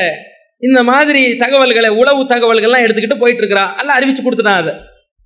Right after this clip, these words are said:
என்று ரசூலுல்லாஹ் சொல்றாங்களா, அந்த பொம்பளை போற இடத்துல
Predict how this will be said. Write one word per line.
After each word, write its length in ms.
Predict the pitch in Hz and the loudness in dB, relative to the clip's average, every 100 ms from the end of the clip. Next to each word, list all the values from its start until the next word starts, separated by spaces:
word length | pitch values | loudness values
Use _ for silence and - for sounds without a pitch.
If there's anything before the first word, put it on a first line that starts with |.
| - - | -20 -6
என்று 400 | 208 247 277 302 | -2 0 0 0
ரசூலுல்லாஹ் 340 | 254 269 240 | 0 0 2
சொல்றாங்களா, 540 | 220 208 214 240 320 220 - - _ | 0 0 0 0 0 -2 -6 -16 _
அந்த 180 | - 262 196 | -6 -4 -2
பொம்பளை 360 | 262 302 277 | 0 0 2
போற 280 | 240 277 254 | 2 2 2
இடத்துல 480 | 233 269 294 214 147 | 0 0 2 0 -4